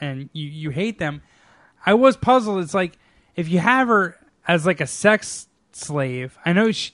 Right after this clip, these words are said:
you want her to be a little drugged up so she's not argumentative and she's docile, but, like, she was just, like, fucked up and incoherent. And it's like,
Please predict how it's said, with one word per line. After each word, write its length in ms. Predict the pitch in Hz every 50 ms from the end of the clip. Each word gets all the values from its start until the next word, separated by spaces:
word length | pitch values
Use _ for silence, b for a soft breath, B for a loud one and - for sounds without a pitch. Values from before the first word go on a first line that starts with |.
| _
you 80 | - 180
want 220 | 175 185 190 190
her 60 | 185
to 60 | 165 151
be 80 | 170
a 80 | 165 156
little 220 | 151 170 175 165
drugged 460 | 143 127 127 143 151 160 160 143 131
up 240 | 151 170 196 180 160
so 140 | - - 147
she's 260 | 131 - 143 139 131
not 320 | 151 143 139 139 139 - _ _ _ _ b b b b b b b
argumentative 1040 | 156 165 165 139 147 151 143 147 160 160 165 165 165 165 165 165 165 156 135 127 - _ _ _ -
and 200 | 143 139 135 127
she's 180 | - - 135 127
docile, 800 | 117 - 131 131 151 147 135 - 196 180 180 185 190 202 196 - b b b b b b b b
but, 100 | - 196
like, 180 | 170 160 160 -
she 360 | - - - 247 269 277 262
was 320 | 226 175 170 165 156 139 123
just, 280 | - 156 143 - -
like, 260 | 160 139 135 131 - -
fucked 640 | - - - - - - - 208 196 185 - - -
up 200 | 165 165 165 160
and 120 | 160 143 135
incoherent. 720 | 151 165 170 151 - 139 127 123 156 180 165 139 123 - -
And 80 | 151
it's 140 | 156 143 -
like, 200 | 175 170 165 156